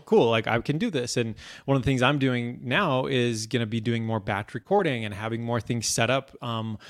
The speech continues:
rather than just going live. And so I'm excited to continue to move in that direction,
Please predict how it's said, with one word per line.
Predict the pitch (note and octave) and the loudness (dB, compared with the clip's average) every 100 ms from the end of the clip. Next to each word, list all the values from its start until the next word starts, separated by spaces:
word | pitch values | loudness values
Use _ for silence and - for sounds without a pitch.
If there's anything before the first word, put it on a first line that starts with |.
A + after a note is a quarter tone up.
| - | -10
rather | B2+ A2 B2 | -2 0 2
than | A#2+ A2+ | 0 -2
just | A2 - | -4 0
going | C3+ C#3 | 0 0
live. | E3 A#3+ A#2+ | 0 0 -2
And | A#2 A#2 | -2 4
so | C#3 B2 A2 - - | 8 8 4 -4 -4
I'm | C3 | -2
excited | B2+ - B2+ D#3 D3 | 0 0 2 4 2
to | - | 0
continue | A#2 B2 - C3+ B2 | -4 -4 -2 -2 -2
to | A#2 | -2
move | A2+ B2 A#2 | -2 0 -2
in | |
that | A2+ A2 | -4 -6
direction, | A2+ A2 F#3 - - A#2+ A#2 | -4 -2 -2 -2 -2 -2 -2